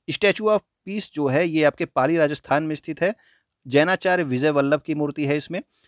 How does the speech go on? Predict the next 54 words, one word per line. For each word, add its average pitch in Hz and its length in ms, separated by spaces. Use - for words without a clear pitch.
Statue 180 340
of 202 140
Knowledge 175 400
को 190 160
लातूर 156 340
महाराष्ट्र 135 440
में 151 100
भी 151 100
हाल 120 180
ही 135 80
में 139 160
स्थापित 135 340
किया 143 160
गया, 151 160
इसमें 147 320
डाटा-, 113 340
बाबा 139 240
साहब 135 240
भीमराव 131 400
अम्बेडकर 123 340
की 135 120
मूर्ति 127 280
स्थापित 123 320
की 139 120
गई 135 160
है। 147 180
भारत 147 320
के 214 120
संविधान 160 480
में 185 120
मौलिक 147 360
कर्तव्य 165 340
किस 151 220
देश 165 140
से - 120
लिए 160 200
गए 160 140
हैं, 185 140
तो 147 100
ये 135 160
लिए 139 220
गए 139 140
हैं 143 140
सोवियत 135 460
संघ 180 280
से, 196 200
ठीक 156 180
है, 202 60
सोवियत 151 320
संघ 156 180
यानी 147 160
कि 147 100
रूस 131 260
से। 190 200